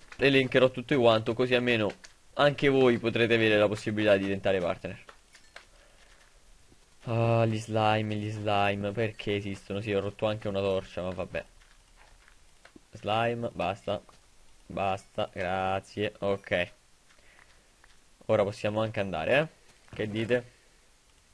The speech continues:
Perfetto, eravamo rimasti qui che dovevamo entrare in questo strano posto, molto strano.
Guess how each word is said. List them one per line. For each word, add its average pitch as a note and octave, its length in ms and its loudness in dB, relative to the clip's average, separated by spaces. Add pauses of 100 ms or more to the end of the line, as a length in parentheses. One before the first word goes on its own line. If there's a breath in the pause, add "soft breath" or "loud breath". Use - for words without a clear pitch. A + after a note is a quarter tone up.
(760 soft breath)
Perfetto, D#3 440 4
eravamo F3 240 6
rimasti D#3 440 2
qui D3+ 200 0
che B2 120 4
dovevamo B2+ 320 2
entrare B2+ 400 4
in A#2+ 100 -2
questo A2+ 580 0
strano A#2+ 720 0
posto, G#2 440 2
molto G#2+ 380 -4
strano. G2 460 -4